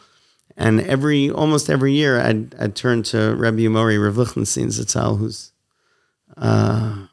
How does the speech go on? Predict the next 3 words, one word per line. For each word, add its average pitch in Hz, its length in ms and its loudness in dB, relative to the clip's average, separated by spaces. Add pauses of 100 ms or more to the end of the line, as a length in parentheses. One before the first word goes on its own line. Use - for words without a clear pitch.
(200)
absence 110 640 -4
is - 720 -20 (640)
still, 104 500 -2